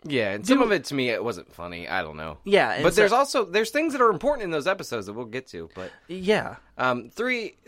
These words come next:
Speaker 1: three was fun. I, I, I love the episode. You get the big roided out guy that ends up being a,
Speaker 2: Being the
Speaker 1: a
Speaker 2: bad
Speaker 1: traitor,
Speaker 2: guy.
Speaker 1: yeah,
Speaker 2: Yeah.
Speaker 1: but he gets bit by the bubonic plague and falls off a, <laughs> a bridge.
Speaker 2: Uh,
Speaker 1: You know.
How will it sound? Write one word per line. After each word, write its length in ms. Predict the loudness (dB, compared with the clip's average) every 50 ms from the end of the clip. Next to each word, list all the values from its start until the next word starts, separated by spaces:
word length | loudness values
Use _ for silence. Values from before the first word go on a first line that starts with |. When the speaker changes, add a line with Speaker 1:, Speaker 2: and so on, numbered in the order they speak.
| -18 -8
Speaker 1:
three 180 | -4 -2 0 0
was 160 | 0 0 0
fun. 380 | 0 2 2 2 0 -2 -2 -4
I, 80 | -2 -2 2 4
I, 180 | 6 6 6 6 4 2 2 2 4
I 100 | 6 6
love 180 | 6 6 6 4
the 120 | 2 2
episode. 480 | 2 0 -4 -6 -6 -4 -4 -4 -6 -8
You 80 | -8 -6
get 140 | -4 -4 -4
the 160 | -4 -6 -8 -12 _ -2
big 140 | -2 0 0
roided 360 | 0 0 0 0 0 0 0
out 220 | 2 2 0 0 2
guy 160 | 2 2 2
that 100 | 0 0
ends 220 | -2 -4 -4 -4 -6
up 140 | -6 -6
being 260 | -4 -2 -2 -2 -2 -2
a, 220 | -4 -4 -4 -6 _ _ _ _ -12 -4
Speaker 2:
Being 240 | -2 0 0 0 0
the 60 | 0
Speaker 1:
a 20 | 0
Speaker 2:
bad 80 | 2
Speaker 1:
traitor, 340 | 2 2 0 0 0 -2 -2
Speaker 2:
guy. 80 | -2 0
Speaker 1:
yeah, 80 | 0 2 4 4 2 2
Speaker 2:
Yeah. 60 | 0
Speaker 1:
but 140 | -2 -2 -2
he 80 | 0 0
gets 120 | 0 -2
bit 160 | -2 -4 -2
by 140 | 0 0 -2
the 60 | -2
bubonic 440 | -4 -6 -4 -4 -2 -2 -4 -6 -8
plague 260 | -6 -4 -4 -4 -4
and 160 | -6 -8 -10 -6
falls 200 | -6 -4 -2 -2
off 160 | -2 -2 -2
a, 80 | -4 -4 -8 -20 -14 _ -6 -4 -2
<laughs> 100 | -2 -2
a 40 |
bridge. 300 | -2 0 0 0 2 2
Speaker 2:
Uh, 160 | 4 4 4 4
Speaker 1:
You 60 | 4
know. 260 | 2 2 2 0 -4